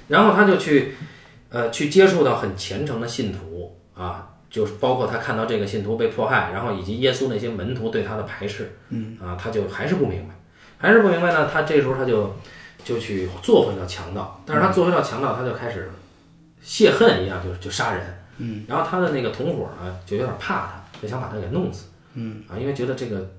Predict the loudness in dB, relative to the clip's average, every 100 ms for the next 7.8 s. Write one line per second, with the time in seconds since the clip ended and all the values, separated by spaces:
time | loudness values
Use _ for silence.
0 | -20 -20 -20 -16 -8 -4 -2 -2 -4 -4
1 | 0 4 6 4 -6 -10 -14 -18 -10 -6
2 | -6 -8 -12 -2 2 2 0 0 0 -2
3 | -2 4 6 6 4 -2 -2 -2 -2 -4
4 | -4 0 0 -2 -10 -14 -8 -6 -6 -10
5 | -16 4 8 8 6 4 0 0 0 -2
6 | -4 -4 -4 -4 -2 -2 -2 -4 -4 0
7 | 2 2 2 2 2 -2 -6